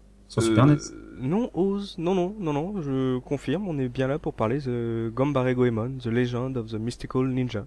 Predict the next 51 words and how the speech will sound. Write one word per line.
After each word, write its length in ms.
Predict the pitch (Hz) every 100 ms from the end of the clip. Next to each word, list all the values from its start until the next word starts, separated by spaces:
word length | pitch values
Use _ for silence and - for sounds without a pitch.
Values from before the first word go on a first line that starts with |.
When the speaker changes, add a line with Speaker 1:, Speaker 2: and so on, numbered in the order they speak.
| -
Speaker 2:
Non, 60 | 120
non, 20 |
Speaker 1:
Ah, 120 | 135
Speaker 2:
tu 180 | 135 156
Speaker 1:
mi-, 60 | 156
mi-, 60 |
Speaker 2:
t'es 40 | -
Speaker 1:
bah 80 | 180
voilà, 180 | 151
mi-, 200 | 120 165
mi-, 140 | 180 190
voilà, 200 | 160 123
Mystical, 460 | 143 147 165 143 117
donc, 220 | 113 113
euh, 20 |
Mystic, 340 | 110 113 143 131
Mystic 300 | 113 156 147
Quest, 260 | 190 -
Mystic 300 | 117 - 120
Quest 140 | 131 131
sur 100 | 110
Game 160 | 131
Boy. 200 | 151 127 120 - _ -
Speaker 2:
Euh, 140 | 120 165
mais, 140 | 196 190 180
mais 80 |
non 120 | 165 220
plus, 200 | 202 135
mais 80 | 160
non 160 | 175 202
plus, 220 | 143 - -
non, 80 | 143
non. 140 | 127 - -
Mais, 140 | 147 131
euh, 100 | 127
où 120 | 135
est-ce 120 | 165
que 80 | 156
tu 160 | - 139
étais, 260 | 135 139 - -
euh, 800 | 110 110 110 110 110 107 107 104
quand 220 | - 113
on 80 | 120
a 40 |
préparé 340 | 110 120 117 113
l'émission, 340 | 113 - 120
là ? 100 | 113
Tu 120 | 107
as 40 | 107
un 20 |
souci ? 280 | - - 214